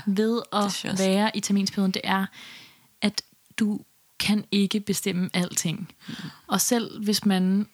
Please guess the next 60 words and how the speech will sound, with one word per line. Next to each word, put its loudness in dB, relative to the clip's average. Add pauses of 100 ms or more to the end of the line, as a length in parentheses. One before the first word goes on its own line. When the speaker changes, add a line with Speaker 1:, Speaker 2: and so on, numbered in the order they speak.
(120)
Speaker 1:
prøver, 2 (180)
og 0
selv 2
hvis 2
man 2
organiserer 2
så 0
meget 4
som 2
overhovedet 4
muligt, 4
og -2
selv -4
hvis 0
man 4
har 2
alting -2
klar 2
derhjemme 4
til -2
det 0
barn, 2
der -2
kommer 2
og 2
så -2
videre, 2 (340)
så -2
er 6
der 4
bare 6 (100)
et 4
eller 2
andet, 4
som 4
man 4
ikke -2 (240)
hundrede 2
procent -4
kan -4
styre -2
selv. -2
Og 0
det 2
er 6
jo 4
et 0
ret 2
godt 0
billede 4
på -4
det 0
at 0
være 2
forældre, -4
det -2
er, 4
at -2
man, 4 (800)
øh, 4